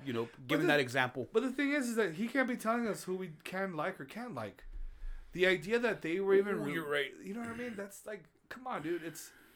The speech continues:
Speaker 2: it's subjective. So it's like, if I don't like it, I don't like it, and that's it, dude. It shouldn't be up to them to say, "Oh, you're an asshole because you don't like this band." That's not okay either. You know?
Speaker 1: You're right.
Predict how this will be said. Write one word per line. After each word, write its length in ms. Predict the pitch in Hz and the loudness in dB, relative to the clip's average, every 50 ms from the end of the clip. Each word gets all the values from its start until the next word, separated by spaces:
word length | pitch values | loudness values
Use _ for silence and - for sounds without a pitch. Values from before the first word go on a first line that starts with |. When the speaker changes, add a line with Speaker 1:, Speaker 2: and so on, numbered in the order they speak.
| - - - | -20 -14 -12
Speaker 2:
it's 120 | 151 151 | -10 -8
subjective. 480 | - 175 151 - 247 262 - - 143 120 - | -8 -10 -2 -4 -4 -2 -2 -6 -8 -6 -6
So 80 | 165 | -6
it's 160 | 156 156 151 | -6 -4 0
like, 160 | 190 175 160 143 | -2 -2 -2 -2
if 140 | 151 147 156 | -4 -2 0
I 80 | 175 | 0
don't 120 | 208 220 202 | 2 2 0
like 220 | 202 220 233 233 | 0 -2 -2 -2
it, 60 | 196 | -4
I 40 | 175 | -4
don't 120 | 190 196 190 | -2 -4 -4
like 200 | 196 233 - - | -6 -6 -8 -8
it, 60 | 196 | -8
and 100 | 156 139 | -6 -6
that's 200 | 139 143 - 185 | -8 -8 -6 -6
it, 200 | 190 320 330 185 | -4 -4 -4 -6
dude. 180 | 120 110 104 - _ _ _ _ _ _ _ _ _ _ _ _ _ | -8 -10 -10 -14 _ _ _ _ _ _ _ _ _ _ _ _ _
It 140 | - 147 - | -8 -6 -2
shouldn't 360 | - 220 220 226 226 208 165 | 0 0 0 0 0 -4 -4
be 320 | 143 147 165 185 190 180 | -4 -4 -4 -2 -2 -2
up 200 | 165 160 170 170 - | 0 -2 -2 -4 -4
to 380 | - 175 170 160 147 139 127 | -4 -2 0 0 0 -2 -2
them 300 | 107 101 123 143 165 170 | -2 -2 -2 -2 -2 -4
to 120 | - - 135 | -6 -12 -12
say, 400 | - - 143 135 127 127 120 120 - _ _ _ _ _ _ _ _ _ _ _ _ _ _ _ | -10 -6 -2 0 0 0 -2 -4 -10 _ _ _ _ _ _ _ _ _ _ _ _ _ _ _
"Oh, 280 | 151 147 151 156 147 147 | 2 4 4 4 4 2
you're 180 | 131 127 156 170 | 0 0 -2 0
an 60 | 160 | 0
asshole 420 | 156 156 175 185 - - 175 156 | 0 0 0 0 -2 -2 -2 -2
because 360 | 131 135 131 131 139 131 117 127 | -2 -4 -8 -6 -8 -8 -6 -6
you 60 | 131 | -4
don't 160 | 139 143 131 | -4 -4 -2
like 240 | 120 123 151 156 - | -2 -2 -2 -2 -6
this 160 | - 110 95 | -12 -14 -14
band." 280 | 87 - 90 76 73 - _ _ _ _ _ _ | -14 -16 -18 -18 -18 -20 _ _ _ _ _ _
That's 200 | - 175 202 - | -6 -6 -4 -2
not 160 | - 294 285 262 | -4 0 0 0
okay 260 | 180 - - 147 131 | -2 -2 -4 -4 -4
either. 400 | 123 175 277 277 - - - - _ _ _ _ _ _ _ _ _ _ _ _ _ _ _ _ _ _ - | -2 -2 -4 -4 -6 -8 -10 -18 _ _ _ _ _ _ _ _ _ _ _ _ _ _ _ _ _ _ -12
You 100 | 113 117 | -10 -10
know? 160 | 123 160 208 - _ _ | -8 -10 -12 -14 _ _
Speaker 1:
You're 140 | - 117 113 | -2 0 2
right. 300 | 110 110 139 208 - - | 4 4 4 4 2 -4